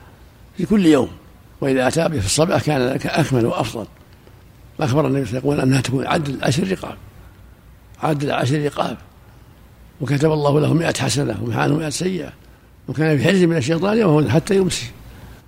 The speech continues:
وهكذا التعوذ بكلمات الله التامات من شر ما خلق من أسباب السلامة من الشرور. يقول النبي صلى الله عليه وسلم: "من نزل منزلا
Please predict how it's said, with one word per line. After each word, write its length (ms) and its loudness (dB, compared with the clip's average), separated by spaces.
وهكذا 600 -2
التعوذ 360 0
بكلمات 460 2
الله 200 0
التامات 580 0
من 80 -4
شر 240 -2
ما 160 0
خلق 260 -2
من 80 -2
أسباب 320 0
السلامة 480 0
من 260 -8
الشرور. 500 0
يقول 180 0
النبي 220 0
صلى 100 -4
الله 120 -6
عليه 100 0
وسلم: 120 4
"من 100 4
نزل 320 2
منزلا 380 2